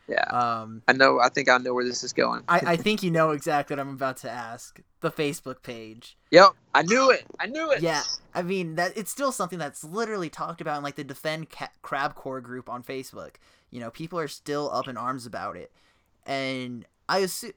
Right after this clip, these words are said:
Speaker 2: personally, I assume it's a label call on that. I doubt, you know, it's something that you're sitting there maliciously twiddling your mustache saying, "No, I'm gonna change the Woe Is Me page to my new band page."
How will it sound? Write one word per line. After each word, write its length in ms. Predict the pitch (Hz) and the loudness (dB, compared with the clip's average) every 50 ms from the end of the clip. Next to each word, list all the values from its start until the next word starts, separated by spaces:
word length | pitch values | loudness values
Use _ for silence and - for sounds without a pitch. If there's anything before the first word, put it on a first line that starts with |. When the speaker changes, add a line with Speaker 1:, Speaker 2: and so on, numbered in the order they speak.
| - - _ | -18 -20 _
Speaker 2:
personally, 360 | - 247 226 240 - 262 240 | -4 -4 -4 -4 -4 -6 -6
I 160 | 196 - 196 202 | -4 -4 -4 -6
assume 240 | 208 - 220 202 | -6 -8 -8 -10
it's 120 | 202 185 - | -10 -10 -12
a 60 | 165 | -10
label 540 | 135 135 139 156 165 180 185 185 185 180 - _ _ | -8 -6 -6 -4 -4 -4 -4 -4 -4 -6 -8 _ _
call 280 | - - - - 196 196 | -14 -8 -6 -2 0 0
on 120 | 190 196 202 | 0 0 -2
that. 280 | 196 196 185 - - _ - | -4 -4 -4 -6 -8 _ -6
I 140 | 139 143 143 | -6 -6 -4
doubt, 380 | 123 139 135 143 147 147 - | -4 -2 0 0 0 -2 -4
you 100 | 135 131 | -8 -10
know, 300 | 127 123 127 127 123 123 _ | -8 -8 -10 -10 -12 -14 _
it's 160 | - 127 - - | -16 -14 -10 -8
something 360 | 151 147 - 147 139 139 127 | -10 -8 -8 -12 -12 -10 -8
that 140 | 127 127 131 | -8 -6 -6
you're 400 | 131 131 131 127 135 131 131 123 - - | -6 -8 -8 -8 -8 -8 -8 -10 -14 -16
sitting 280 | - - 143 143 139 | -12 -12 -10 -8 -6
there 120 | 135 131 131 | -6 -6 -6
maliciously 720 | 131 127 127 135 135 131 143 131 - - 135 131 127 - _ _ _ - | -6 -6 -6 -6 -6 -6 -8 -12 -10 -8 -8 -10 -10 -12 _ _ _ -16
twiddling 480 | - - 147 143 147 143 147 143 139 | -10 -8 -6 -6 -6 -6 -6 -6 -6
your 120 | 135 127 131 | -6 -4 -2
mustache 420 | 135 135 131 - - 135 131 - | -2 -2 -2 -2 -6 -8 -8 -8
saying, 160 | - 131 123 - - - _ _ | -10 -12 -12 -14 -20 -20 _ _
"No, 180 | - 135 131 120 | -6 -4 -2 0
I'm 180 | 127 135 135 127 | 0 -2 -2 -4
gonna 200 | 143 127 123 117 | -6 -8 -8 -10
change 480 | - - - 139 131 131 131 123 110 | -10 -8 -6 -6 -6 -6 -8 -10 -10
the 100 | - 123 | -10 -10
Woe 300 | 123 127 131 131 127 127 | -6 -4 -2 -2 -2 -2
Is 100 | 127 120 | -4 -6
Me 160 | 127 127 123 | -8 -8 -8
page 340 | 117 - 117 113 120 120 - | -8 -8 -10 -10 -8 -10 -10
to 80 | - 131 | -8 -4
my 320 | 120 123 123 123 123 123 | -2 -2 0 0 -2 -4
new 220 | 123 123 123 123 117 | -4 -6 -8 -8 -8
band 360 | - 123 123 120 120 117 117 | -8 -10 -10 -10 -10 -12 -12
page." 520 | - 120 - - 92 85 101 110 - _ | -14 -14 -12 -12 -12 -14 -14 -16 -20 _